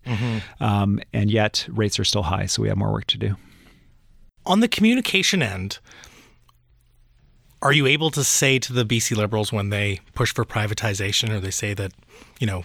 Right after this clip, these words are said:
Speaker 1: just to sell it off, aren't you just able to say, "Well, you had that M and, M and P report, why didn't you privatize it when you were in power?"
Speaker 2: Yeah.
Speaker 1: It seems like a pretty obvious question for anyone who's pushing for privatization, was that we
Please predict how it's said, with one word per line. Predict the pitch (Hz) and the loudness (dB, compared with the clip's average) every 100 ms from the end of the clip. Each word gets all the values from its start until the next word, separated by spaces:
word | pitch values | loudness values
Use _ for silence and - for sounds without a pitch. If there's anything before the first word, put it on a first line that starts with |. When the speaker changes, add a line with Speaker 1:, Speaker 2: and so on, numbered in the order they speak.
| - | -6
Speaker 1:
just | 117 | -4
to | 104 | 0
sell | - 117 104 | 2 2 0
it | 101 | 0
off, | 107 92 90 - - - - - - _ _ _ - | 0 0 -4 -12 -20 -20 -20 -20 -20 _ _ _ -2
aren't | 139 160 | 0 2
you | |
just | 139 - | 0 2
able | 135 131 | 2 2
to | 127 | 2
say, | - 123 120 | 2 4 4
"Well, | 113 113 113 113 - | 4 4 4 2 -2
you | 107 117 | -2 2
had | 123 107 | 2 2
that | 110 107 | 2 2
M | 107 | 2
and, | 104 107 - | 0 -2 -4
M | 113 110 | 0 0
and | 101 | 0
P | - 185 | 0 2
report, | 123 - 104 98 - - _ | 2 0 0 -2 -6 -12 _
why | 117 107 | -4 -2
didn't | 101 - | 0 0
you | 139 | -2
privatize | - 101 92 87 95 87 - | 0 -2 -2 -6 -6 -6 -6
it | 87 - _ _ _ _ _ - | -10 -16 _ _ _ _ _ -6
when | 107 95 | -4 -2
you | 95 | -2
were | 90 | -4
in | 87 | -6
power?" | - 95 - - - | -8 -14 -16 -20 -8
Speaker 2:
Yeah. | - 110 107 - | -2 0 -2 -6
Speaker 1:
It | - | 0
seems | 170 143 | 2 4
like | 143 | 0
a | |
pretty | 120 156 135 | 2 2 4
obvious | 123 117 135 120 - - - - - - | 4 4 2 2 0 -2 -6 -20 -20 -10
question | - 151 - 156 123 113 113 | -2 0 2 2 2 0 -2
for | - | 2
anyone | 143 214 202 139 | 4 6 6 4
who's | 117 113 | 2 0
pushing | 127 - 104 | -2 -2 -4
for | - | -6
privatization, | - 95 95 107 90 90 - 117 | -4 -6 -4 -6 -6 -4 -4 -2
was | 107 | -2
that | 110 | -2
we | 101 107 104 | -4 -4 -6